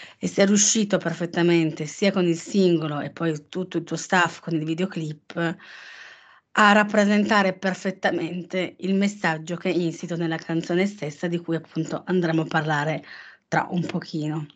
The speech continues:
Allora, innanzitutto parliamo di te. Tu sei un amante della musica, parli di musica, parli con la musica e, ehm,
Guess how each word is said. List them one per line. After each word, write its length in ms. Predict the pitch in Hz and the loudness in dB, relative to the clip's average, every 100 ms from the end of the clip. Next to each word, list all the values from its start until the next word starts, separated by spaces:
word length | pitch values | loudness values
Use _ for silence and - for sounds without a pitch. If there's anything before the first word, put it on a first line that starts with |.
| _ - - - - - | _ -20 -20 -20 -20 -4
Allora, 260 | - 214 196 | 4 6 8
innanzitutto 1080 | 220 254 262 262 277 285 285 - 277 262 202 | 8 6 6 2 4 2 2 6 6 6 0
parliamo 400 | 208 190 190 185 | -2 2 4 2
di 160 | 170 170 | 0 -4
te. 320 | 156 160 160 _ _ _ _ - - - - - - - | -6 -8 -12 _ _ _ _ -20 -20 -20 -20 -18 -16 -6
Tu 140 | 220 | -4
sei 220 | 202 190 | 0 2
un 100 | 170 | 4
amante 420 | 165 180 196 196 | 4 4 2 2
della 140 | 175 165 | 0 2
musica, 640 | 202 240 208 175 156 147 | 2 2 2 0 -2 -4
parli 380 | - 208 208 185 | 2 6 6 2
di 80 | 156 | -2
musica, 580 | 185 220 208 170 160 151 | 0 2 0 -2 -2 -4
parli 420 | - 226 190 165 - | 2 2 2 -4 -2
con 300 | 262 233 180 | 2 2 2
la 100 | 185 | 0
musica 720 | 214 214 214 226 - 269 285 - - - - _ _ - | 0 0 -2 -2 2 2 0 -10 -20 -20 -20 _ _ -2
e, 420 | 220 208 202 - | 2 4 2 0
ehm, 1080 | 208 202 185 180 180 175 170 160 - - | 0 2 2 0 -2 -2 -2 -4 -8 -12